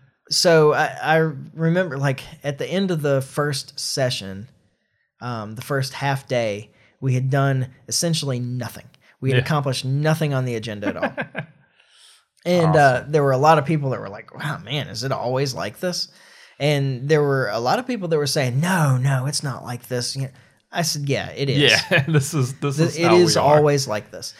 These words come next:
Speaker 1: Um, the difference was, uh, it seemed more, um, I don't know, uh, it seemed more contentious.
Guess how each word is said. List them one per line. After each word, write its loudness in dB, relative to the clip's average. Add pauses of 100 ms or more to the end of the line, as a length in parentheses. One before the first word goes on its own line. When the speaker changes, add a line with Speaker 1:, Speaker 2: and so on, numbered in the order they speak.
(200)
Speaker 1:
Um, -2
the -4
difference 0
was, 4
uh, 0 (120)
it -12
seemed 0
more, 0 (560)
um, -4 (1300)
I -4
don't -4
know, -8
uh, -2
it -6
seemed -2
more 0
contentious. -6